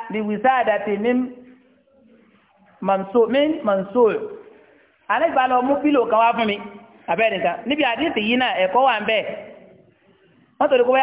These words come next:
àbúrò rẹ ni tó wá kí ọ, kò bá ti wá àbúrò rẹ ni kó kàn sùn bí tó bá rí. Mm-mm.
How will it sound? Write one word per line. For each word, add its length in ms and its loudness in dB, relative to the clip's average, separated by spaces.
àbúrò 260 2
rẹ 140 2
ni 120 -4
tó 120 2
wá 140 2
kí 140 0
ọ, 100 2
kò 100 -4
bá 100 2
ti 80 0
wá 120 4
àbúrò 220 2
rẹ 80 2
ni 100 -4
kó 120 0
kàn 180 -2
sùn 80 -8
bí 80 -8
tó 100 2
bá 140 0
rí. 60 -6
Mm-mm. 300 -10